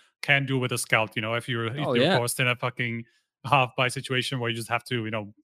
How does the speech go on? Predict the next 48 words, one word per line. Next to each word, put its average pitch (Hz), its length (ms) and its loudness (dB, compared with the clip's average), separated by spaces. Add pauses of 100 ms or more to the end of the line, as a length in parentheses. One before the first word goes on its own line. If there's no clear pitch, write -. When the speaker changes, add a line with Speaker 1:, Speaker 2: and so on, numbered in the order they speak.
(380)
Speaker 2:
He 156 80 2
Speaker 1:
invest 143 300 4
fully, 202 240 4
Speaker 2:
scouts 139 40 0
Speaker 1:
but 131 100 2
Speaker 2:
first 165 180 4
Speaker 1:
maybe 117 60 0
Speaker 2:
gun 147 180 2
rounds. 95 540 -6
That's 139 140 0
Speaker 1:
Exactly, 135 380 2
Speaker 2:
his, 123 60 -2
Speaker 1:
like, 113 140 -4
that's, 120 100 0
Speaker 2:
yeah. 190 160 -2 (280)
Speaker 1:
that's 127 220 -2
so, 143 140 0 (100)
so 139 120 -4
why 131 160 2
not 127 160 -2
do 123 100 -4
that 127 160 -2
a 120 60 -4
little 120 160 -4
bit 120 100 -4
more 117 220 -4
and, 117 240 -6
and, 120 240 -10
and 120 260 -8 (160)
play 131 160 -2
on 117 140 -2
him? 127 300 -2 (220)
Obviously, 147 420 2
you 131 80 0
want 120 180 -4
to - 80 -14
get 117 180 -2
him 127 180 -6
the 117 140 -4
op 120 180 -2
as 110 100 -10
much 113 180 -10
as 110 80 -10
possible. 117 440 -6
Like, 117 160 -4
I 120 100 -4
understand 123 360 -6
that 117 160 -2